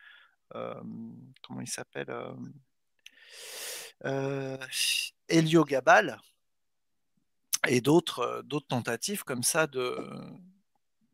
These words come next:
de, de concevoir une spiritualité romaine, méditerranéenne. Euh, voilà. Bon, alors, justement, euh,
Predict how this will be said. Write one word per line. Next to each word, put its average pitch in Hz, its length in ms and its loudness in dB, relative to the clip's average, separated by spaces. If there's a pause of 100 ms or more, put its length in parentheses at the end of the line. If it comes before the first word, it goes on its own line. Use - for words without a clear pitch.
(120)
de, 123 360 0
de 120 100 -6
concevoir 151 840 6
une 127 120 0
spiritualité 135 760 -2
romaine, 131 680 -2 (360)
méditerranéenne. 131 1160 0 (280)
Euh, 139 500 -8 (1300)
voilà. 117 320 4
Bon, 151 180 0
alors, 156 420 4
justement, 202 720 4
euh, 131 220 4